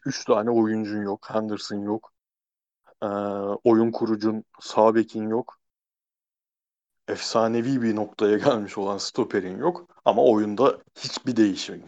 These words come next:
yok. Hiçbir, yani oyuncu tiplerinde bile değişim var. İşte Jones oynadı. Ee, ortada Fabinho stopere geldiği için Keita, Wijnaldum, Jones üçlüsüyle çıkıyorsun. En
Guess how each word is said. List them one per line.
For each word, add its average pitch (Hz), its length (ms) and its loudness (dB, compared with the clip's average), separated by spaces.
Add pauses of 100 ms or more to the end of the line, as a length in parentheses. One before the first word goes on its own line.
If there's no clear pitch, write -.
(100)
yok. - 220 -6 (360)
Hiçbir, - 360 -4
yani 104 140 -2
oyuncu 107 400 -2
tiplerinde 127 540 -2
bile 113 220 0
değişim 107 400 -4
var. 107 180 0 (280)
İşte 92 300 -4 (280)
Jones 107 400 2
oynadı. 104 520 2 (520)
Ee, 98 60 -2 (560)
ortada 107 580 2 (600)
Fabinho 104 540 0
stopere 107 520 0
geldiği 104 420 0
için 107 300 -10 (440)
Keita, 107 640 0
Wijnaldum, 104 840 -2
Jones 107 340 -4
üçlüsüyle 104 520 -10
çıkıyorsun. 104 680 -10 (540)
En 123 260 -2